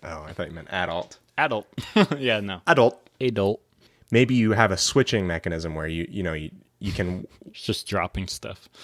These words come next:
Speaker 1: Yeah, no, she, yeah, <laughs> exactly.
Speaker 2: She's trying to, like, pull out her pocket watch and all these fidget spinners <laughs> just fall out.
Speaker 1: <laughs> And,
Speaker 2: No!
Speaker 1: and pictures of her grandkids.
Speaker 2: Yeah.
Speaker 1: That was just a trail behind her.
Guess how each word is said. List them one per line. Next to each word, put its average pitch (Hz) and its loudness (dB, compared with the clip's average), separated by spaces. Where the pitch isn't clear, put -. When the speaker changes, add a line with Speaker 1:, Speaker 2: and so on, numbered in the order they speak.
Speaker 1:
Yeah, 123 4
no, 120 6
she, - -6
yeah, 151 6
<laughs> - -4
exactly. 131 4
Speaker 2:
She's - -10
trying 127 0
to, 143 -2
like, 117 -2
pull 113 -2
out 107 2
her 104 -8
pocket 98 -8
watch 101 -4
and 107 -10
all 107 -12
these 104 -10
fidget 110 -8
spinners 101 -12
<laughs> - 0
just - 4
fall - 6
out. 113 2
Speaker 1:
<laughs> 233 4
And, 254 8
Speaker 2:
No! 359 0
Speaker 1:
and 131 4
pictures 113 2
of 107 0
her 104 0
grandkids. 98 -2
Speaker 2:
Yeah. - -4
Speaker 1:
That 127 2
was 110 4
just 104 0
a 98 0
trail 95 4
behind 90 -2
her. 85 -6